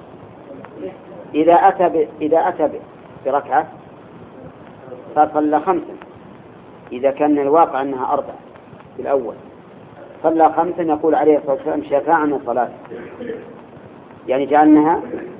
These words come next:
شفعا، فصار هاتين، هاتان السجدتان عوضا عن ركعة كاملة، شفعنا صلاته.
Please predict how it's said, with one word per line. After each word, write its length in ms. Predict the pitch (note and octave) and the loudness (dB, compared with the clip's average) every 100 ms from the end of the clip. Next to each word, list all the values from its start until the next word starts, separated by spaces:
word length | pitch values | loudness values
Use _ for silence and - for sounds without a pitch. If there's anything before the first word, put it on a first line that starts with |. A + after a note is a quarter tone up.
| - - - - - - - | -18 -18 -18 -18 -20 -20 -2
شفعا، 480 | E3 D#3 A#2+ C#3+ C#3+ - - - - - - - - - - - | 2 2 0 -4 -4 -8 -18 -20 -20 -20 -20 -20 -20 -20 -18 -8
فصار 400 | B2+ - D#3 D#3+ | -6 4 6 8
هاتين، 680 | C#3+ D3+ D3 D#3 D3+ D3 C3+ C3+ | 6 4 2 2 -4 -4 -6 -4
هاتان 420 | C3+ C3 D3 C#3 | -2 -2 -2 -4
السجدتان 680 | A#2 C3+ B2+ C3 D#3 F3+ - - - - - - - - - - - - | -6 -6 -6 -2 2 2 0 -10 -20 -20 -14 -14 -12 -16 -16 -16 -16 -4
عوضا 560 | D3+ E3 E3+ E3 E3 D3+ | 2 6 6 6 2 -2
عن 180 | C3+ C#3+ C3 | -6 -6 -2
ركعة 520 | E3 D3 E3 F3 E3+ | -4 -2 -4 -2 -4
كاملة، 440 | - D#3+ B2 G2+ - - - - - - - - - - - - - - - - - - - - - - - | -2 -2 -4 -8 -18 -20 -20 -20 -20 -20 -20 -20 -20 -20 -20 -20 -20 -20 -20 -20 -20 -20 -20 -20 -20 -16 -4
شفعنا 300 | C3 D3+ D3 | 2 2 4
صلاته. 300 | D3+ C#3+ - | 2 2 0